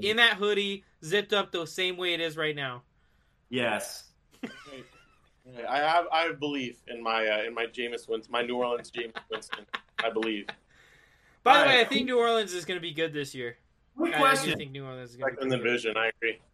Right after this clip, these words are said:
Speaker 2: I saw a tweet: Saints starting out the season five and oh. What do you guys thought? Let's look at this schedule.
Speaker 1: Well, obviously, I
Speaker 2: Wait.
Speaker 1: can't believe that, but <laughs>
Speaker 2: Trevor
Speaker 3: Yeah,
Speaker 2: reacts
Speaker 3: Zach
Speaker 2: to
Speaker 3: has
Speaker 2: rumors.
Speaker 3: a, uh,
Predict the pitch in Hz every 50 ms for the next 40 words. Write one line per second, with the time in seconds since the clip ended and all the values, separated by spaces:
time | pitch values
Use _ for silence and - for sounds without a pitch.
0 | _ _ _ _ _ 165 190 202 - 254 254 262 254 254 - 240 233 226 214 196
1 | 180 - - _ _ _ - - 202 208 233 254 254 - - - 233 233 226 226
2 | 233 226 214 214 202 233 226 190 202 190 165 139 - - 185 185 190 185 170 160
3 | 156 147 135 131 120 110 98 92 - - - - - 160 180 220 208 214 208 190
4 | - - 185 165 170 170 - 175 190 196 - 311 294 240 247 254 233 - - -
5 | 170 156 147 190 220 220 226 214 214 220 240 254 240 262 240 233 - 247 247 240
6 | 233 220 202 196 196 190 - - - 214 226 226 220 196 196 196 208 214 214 202
7 | 170 165 160 160 165 170 165 156 175 180 185 202 - - - - - - - -
8 | 240 - - 359 - - 262 269 285 294 302 302 311 294 - 147 214 214 220 226
9 | - - 175 185 202 202 180 190 196 190 180 - 190 185 180 175 170 165 156